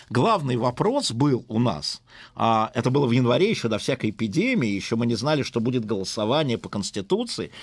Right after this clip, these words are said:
и мы уже начали работать на то, что электронка будет в Госдуму через полтора года. Я говорю: «Ребят, вы решите». Я пригласил, а, лидеров всех парламентских фракций,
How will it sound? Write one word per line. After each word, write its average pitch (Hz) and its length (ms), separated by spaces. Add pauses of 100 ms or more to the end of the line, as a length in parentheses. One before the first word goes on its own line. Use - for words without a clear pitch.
(120)
и 131 100
мы 151 100
уже 147 200
начали 156 400
работать 139 540
на 117 140
то, 143 180
что - 200
электронка 117 540
будет 104 320
в 101 60
Госдуму 117 720 (260)
через 123 240
полтора 156 460
года. 107 340 (300)
Я 123 100
говорю: 131 160
«Ребят, 165 340
вы 151 180
решите». 185 520
Я 123 140
пригласил, 147 540
а, 127 300
лидеров 165 440
всех - 320
парламентских 127 640
фракций, - 500